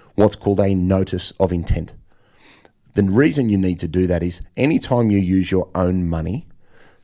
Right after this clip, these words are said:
the super fund by default will treat it as a tax-free payment. Now, the notice of intent, as the name implies,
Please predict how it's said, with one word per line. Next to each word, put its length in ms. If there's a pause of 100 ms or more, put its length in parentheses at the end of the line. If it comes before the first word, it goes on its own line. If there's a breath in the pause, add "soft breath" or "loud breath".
the 120
super 380
fund 340
by 160
default 800 (460)
will 120
treat 280
it 80
as 160
a 80
tax-free 1080 (460)
payment. 320 (1120)
Now, 160
the 100
notice 420
of 120
intent, 440
as 220
the 80
name 300
implies, 560